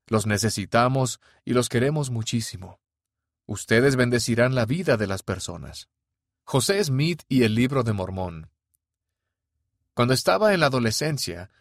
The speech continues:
pensábamos que mi hermano mayor no serviría en una misión porque al barrio solo se le permitía enviar a un joven a la vez a la misión. Todos los demás debían estar disponibles para el reclutamiento militar.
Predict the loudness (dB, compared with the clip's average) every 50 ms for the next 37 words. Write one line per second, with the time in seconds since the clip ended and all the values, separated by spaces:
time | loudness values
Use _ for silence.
0 | _ _ -2 -2 0 2 2 4 4 4 2 0 -2 -2 -4 -4 -2 0 0 0
1 | 2 0 0 0 -2 -2 -2 -2 0 2 2 2 2 2 0 -2 -2 -2 -2 -2
2 | -2 0 0 0 0 0 0 0 0 0 0 0 0 -2 -2 -4 -4 -2 -2 0
3 | 0 0 -2 -4 -8 _ _ _ _ _ _ _ -4 -4 -2 0 2 2 2 4
4 | 4 4 4 4 2 2 0 0 0 0 2 2 0 0 0 0 0 0 0 -2
5 | -2 -2 -2 -4 -6 -4 -2 0 2 2 2 2 2 2 2 2 4 2 2 0
6 | -2 -2 0 0 2 2 0 0 -2 -2 -2 -2 0 -2 -2 -2 -4 -4 -4 -6
7 | -6 -8 -8 -8 -10 -10 -12 -14 -18 -20 _ _ _ _ _ _ _ _ _ _
8 | _ _ _ _ _ _ _ _ _ _ _ _ _ _ 2 4 4 4 4 4
9 | 2 2 2 2 2 2 2 2 2 2 0 2 2 4 2 2 2 0 -2 0
10 | 0 0 0 0 -4 -4 -4 -6 -4 -4 -4 -2 -2 -2 -2 -2 -2 -2 0 2
11 | 2 0 0 -2 -4 -2 -4 -4 -4 -4 -4 -2 -2 -2 -2 -2 -4 -4 -4 -4
12 | -6 -6 -4 -2 -2 -2 -2 -4 -10